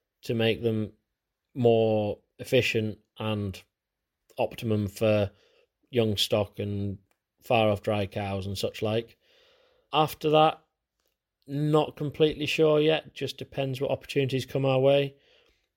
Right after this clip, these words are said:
We are quite flexible regarding opportunities. My dad's a land agent, so I've learned quite well to be open-minded on that kind of thing.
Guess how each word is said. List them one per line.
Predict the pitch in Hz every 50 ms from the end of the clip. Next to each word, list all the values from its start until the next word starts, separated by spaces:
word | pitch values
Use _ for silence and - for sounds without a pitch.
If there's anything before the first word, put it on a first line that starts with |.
| _ _ _
We | - 127 131 139
are | 139 139 131
quite | - - - - 151 139 127 - -
flexible | - 143 139 107 87 - - 131 123 123
regarding | 123 117 127 123 120 120 123 123
opportunities. | 113 - 123 - - 131 127 127 123 - 135 131 131 127 120 -
My | 123 113
dad's | 113 - 123 120 110 120
a |
land | 113 117 113 117 117 113
agent, | 117 113 113 113 110 117 117 117 117 - _ _ _ _ _
so | - - - 110 107 107 107
I've | 104 107 131 - _ _ _ _ _ _ _ -
learned | 127 117 117 113 110 107 104 - - _ _ _ _ _
quite | - - 117 113 107 98
well | 113 110 107 107 107 104 101
to | - -
be | 113 110 110
open-minded | 110 104 - 113 110 110 110 113 113 110 110 107
on | 113 110 110
that | 113 110 104 -
kind | - 120 117
of | 107
thing. | - 127 127 127 123